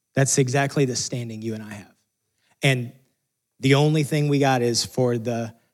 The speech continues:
reality that we're living in to come up to and to get into the truth of what God has already said about who we are. He made purification for sins.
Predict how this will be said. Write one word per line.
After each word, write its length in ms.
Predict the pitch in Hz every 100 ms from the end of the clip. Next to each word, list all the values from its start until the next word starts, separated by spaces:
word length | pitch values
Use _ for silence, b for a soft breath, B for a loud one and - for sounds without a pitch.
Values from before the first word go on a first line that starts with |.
| -
reality 420 | 120 135 151 156
that 160 | 147 139
we're 100 | 143
living 240 | 143 123
in 140 | 120 110
to 80 | 110
come 500 | - 131 131 131 - -
up 240 | 123 -
to 240 | - 123 110
and 120 | 101
to 80 | 110
get 300 | 107 131 -
into 560 | 131 120 110 127 107
the 120 | 95 107
truth 340 | - 127 107
of 120 | 104
what 100 | 98
God 200 | 107 104
has 100 | 98
already 140 | 98 92
said 260 | - 95
about 240 | 85 82 _ -
who 80 |
we 140 | 82 76
are. 140 | - _ _ _ _ _ _ _ _
He 120 | -
made 260 | 139 143 139
purification 840 | - 139 123 131 135 131 - 127
for 320 | - 127 113
sins. 840 | 110 - 123 110 98 - - -